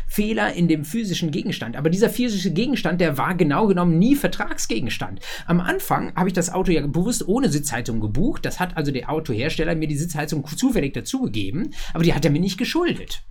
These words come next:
Also für sich gesehen an der Stelle schwer, dort einen Mangelanspruch zu begründen. Wie sieht's aber später aus? Da wurde jedenfalls bei vordergründiger Betrachtung ja eigentlich nur digital etwas freigeschaltet und da muss man schon sehr genau begründen, warum das dann wiederum eine Rückwirkung haben soll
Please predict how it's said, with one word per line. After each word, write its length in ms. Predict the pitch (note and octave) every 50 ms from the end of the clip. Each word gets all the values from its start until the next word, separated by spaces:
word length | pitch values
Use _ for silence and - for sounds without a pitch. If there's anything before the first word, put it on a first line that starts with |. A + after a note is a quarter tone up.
| - - -
Also 360 | D#3 F#3 F3+ A3 A3+ A#3+ - - - -
für 100 | - E3+
sich 220 | D#3+ G#3+ G#3 -
gesehen 340 | - F#3 C#3+ D#3+ E3+ F#3 F3+
an 160 | - D#3 C#3
der 140 | C#3 C#3+ F#3
Stelle 260 | F#3+ - F#3 D#3+ E3+
schwer, 400 | E3 - - C3 C#3 E3+ G#3+ A3
dort 180 | E3+ - B3 B3
einen 180 | D#3 D#3 D3 C#3
Mangelanspruch 560 | C#3 E3+ F#3 C3+ B2 B2 A#2+ - - B2+ -
zu 100 | - C3
begründen. 420 | C3 C3 D3 F3 F#3+ F3+ - - - - - - -
Wie 80 | - A3
sieht's 160 | C#4+ C#4+ -
aber 140 | D3 C#3+ C3+
später 500 | - - A#3+ D4+ F4 - A3 - - C3
aus? 260 | C3+ F#3 A#3+ A#3 - - - - - -
Da 200 | E3 E3+ F#3 F3
wurde 180 | G#3 A#3+ C4 C4
jedenfalls 400 | F#3+ F#3 G3 G#3 - F3 C#3+ -
bei 80 | C3+
vordergründiger 760 | - - - - C#4 A#3+ F3+ C#3 D3+ D3+ D3 C#3 C3+ C#3 C3
Betrachtung 580 | A#2+ C3 C3+ - - B2+ - - - G#3+ A3+ - -
ja 180 | - D#3 - -
eigentlich 340 | E3 F3 F#3+ F#3 F#3 F3 -
nur 280 | F3+ F#3+ G3+ G3+ -
digital 600 | - D3 C#3 F#3+ A3+ B3+ - - - - D#2 -
etwas 280 | - - - - - -
freigeschaltet 840 | - - - - - - - - - A2 A2+ D3+ F3+ - - -
und 180 | - F3 E3 -
da 60 | F#3
muss 220 | A3+ D#4 D#4+ -
man 160 | C4 B3+ B3+ -
schon 180 | - A#3 A3
sehr 120 | F3+ G3 G3
genau 180 | G3 F3+ E3+
begründen, 480 | D3+ D3+ C#3+ C#3+ C#3 F3 A3+ - G3+ D3+
warum 260 | C#3+ C3 C#3+ C#3+ C#3+
das 240 | D3 C#3 - - -
dann 160 | - F3+ E3+
wiederum 260 | E3 F3 E3 E3+ E3
eine 220 | - D3+ D3+ C#3+ C3+
Rückwirkung 480 | G#3+ C#4 - - F#3+ - - C3 A#2
haben 260 | G2+ A#2 B2+ C#3+ D3
soll 360 | C3 - E3+ D#3+ D#3+ A3+ E4